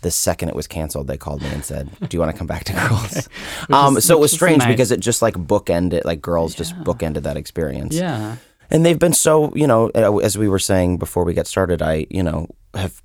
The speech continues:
Speaker 1: still been able to do shows. I was able to go into Hedwig and Hamilton and, and this
Speaker 2: Mm-hmm.
Speaker 1: past year do falsettos on Broadway that they worked around my rehearsal schedule. I was rehearsing while we were wrapping up the, the final season. So, um, two very different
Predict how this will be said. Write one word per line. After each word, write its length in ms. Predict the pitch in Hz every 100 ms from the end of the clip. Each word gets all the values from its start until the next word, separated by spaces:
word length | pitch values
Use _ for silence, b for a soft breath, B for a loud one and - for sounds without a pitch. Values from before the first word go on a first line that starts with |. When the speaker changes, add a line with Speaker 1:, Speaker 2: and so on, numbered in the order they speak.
| -
Speaker 1:
still 320 | - - 104
been 140 | 98 90
able 200 | 92 90
to 120 | -
do 180 | 82 85
shows. 420 | 78 82 80 78
I 80 | 78
was 280 | 76 76 78
able 220 | 82 78
to 100 | 78
go 180 | 73 76
into 480 | 73 76 73 76 76 - -
Hedwig 540 | 95 110 104 92 -
and 100 | 73
Hamilton 600 | 98 95 92 - 87 82
and, 200 | 76 -
and 160 | 117 131
this 100 | 117
Speaker 2:
Mm-hmm. 60 |
Speaker 1:
past 300 | 104 82 -
year 80 | 85
do 240 | 71 78
falsettos 520 | 76 - 80 87 90 87
on 120 | 82
Broadway 360 | 82 80 80 76
that 180 | 80 B B B B B -
they 260 | - 107 104
worked 440 | 87 78 95 95
around 260 | 101 95 92
my 80 | 82
rehearsal 420 | 76 87 110 104
schedule. 460 | - 95 92 98 90
I 40 |
was 160 | 92 87
rehearsing 540 | 87 90 90 90 82
while 300 | 82 85 92
we 100 | 92
were 140 | 92 85
wrapping 400 | 85 82 85 82
up 160 | 90 -
the, 300 | - 85 80 82 -
the 80 |
final 300 | 87 85 82
season. 320 | 82 85 82 80
So, 280 | 87 80 76 B B B B B B B -
um, 240 | 131 123
two 260 | - - 135
very 340 | 120 120 131
different 460 | 107 101 98 87